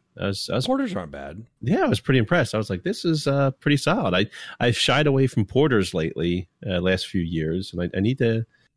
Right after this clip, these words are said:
Speaker 1: to get a few,
Speaker 2: Better
Speaker 1: uh,
Speaker 2: than
Speaker 1: get a six
Speaker 2: it's
Speaker 1: pack or
Speaker 2: better than
Speaker 1: so.
Speaker 2: I P A.
Speaker 1: Yeah, yeah,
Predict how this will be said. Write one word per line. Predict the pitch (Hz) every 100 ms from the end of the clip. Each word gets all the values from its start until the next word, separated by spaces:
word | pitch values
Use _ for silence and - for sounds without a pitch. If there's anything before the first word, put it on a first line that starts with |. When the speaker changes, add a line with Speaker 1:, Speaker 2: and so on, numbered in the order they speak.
| _ _ _ _ _ _ -
Speaker 1:
to |
get | 113 127
a | 120
few, | - 98
Speaker 2:
Better | 92
Speaker 1:
uh, | 92
Speaker 2:
than | 127
Speaker 1:
get | 107
a |
six | 98 127
Speaker 2:
it's | -
Speaker 1:
pack | 90
or | 95
Speaker 2:
better | 151
than | 170 -
Speaker 1:
so. |
Speaker 2:
I | 143
P | 120 107
A. | 151 95 - _ _ _ _ _ _
Speaker 1:
Yeah, | 117 143 120 - _ _ _
yeah, | 107 117